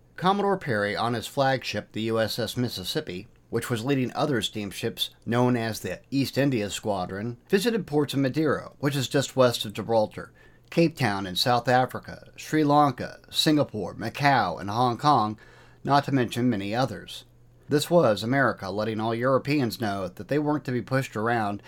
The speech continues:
and an opening in the Asian trade markets needed to be forthcoming. In eighteen fifty-three, Perry chose to ignore the standard protocol, which stated if he wanted to go to Japan,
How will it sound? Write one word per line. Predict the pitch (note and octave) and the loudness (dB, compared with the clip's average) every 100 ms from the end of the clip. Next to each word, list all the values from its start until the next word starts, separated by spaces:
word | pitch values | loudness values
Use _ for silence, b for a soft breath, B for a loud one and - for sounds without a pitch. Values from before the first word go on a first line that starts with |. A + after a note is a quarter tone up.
| B B - | B B -4
and | B2+ A#2 | -2 0
an | B2 | 4
opening | D#3+ D#3+ A2+ G#2+ | 4 4 -2 0
in | B2 | 0
the | C3 B2+ | 0 2
Asian | D3 C3 B2+ | 0 0 -4
trade | - D#3+ D#3+ | 2 2 2
markets | G#2 G2 F#2 G2 - - - | -2 -4 -6 -8 -10 -12 -8
needed | C3 C3 A2 | -2 0 0
to | |
be | G#2 | -4
forthcoming. | G2 A2 E2+ - C#3 G#2 D#2+ - - - - _ - - - - | -6 -6 -8 -2 -2 -2 -6 -18 -20 -20 -20 _ -20 -20 -20 -4
In | C3+ | 0
eighteen | C#3 D#3 D3 | 2 2 0
fifty-three, | D#3 - A#2+ A#2 C#3+ G2+ G#2 - | -2 -6 -8 -2 0 0 -4 -10
Perry | - F#3 G3 | 0 2 2
chose | F3 D3+ C#3 | 2 2 2
to | - C3+ | 0 -4
ignore | B2+ C3+ C3+ | -2 0 0
the | A#2 | -2
standard | - C3 A#2+ G#2 | -2 -2 -2 -2
protocol, | C#3 D#3 B2+ - G2 F2 G#2 - B B - | 0 2 2 0 -2 -2 -4 -10 B B -10
which | A#2+ | -8
stated | - C3 B2 | 0 0 0
if | A#2+ | -2
he | A#2 | -4
wanted | A#2+ A2+ G#2+ A#2 | -4 0 0 0
to | |
go | C3 C3+ | 2 2
to | D3+ | 2
Japan, | F3 F3+ E3 G2+ F#2 A2 | -4 -4 -4 -4 -4 -8